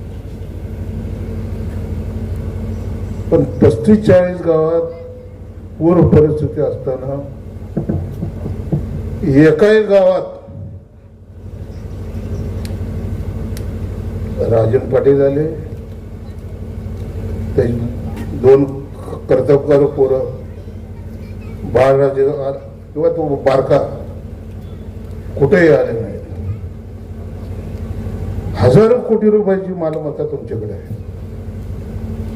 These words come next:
सगळं काही तुम्हाला या मोहोळ तालुक्याने दिलं, पण मोहोळची जनता अडचणीत असताना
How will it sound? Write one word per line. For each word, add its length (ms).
सगळं 500
काही 180
तुम्हाला 320
या 120
मोहोळ 360
तालुक्याने 420
दिलं, 300
पण 100
मोहोळची 1000
जनता 340
अडचणीत 480
असताना 540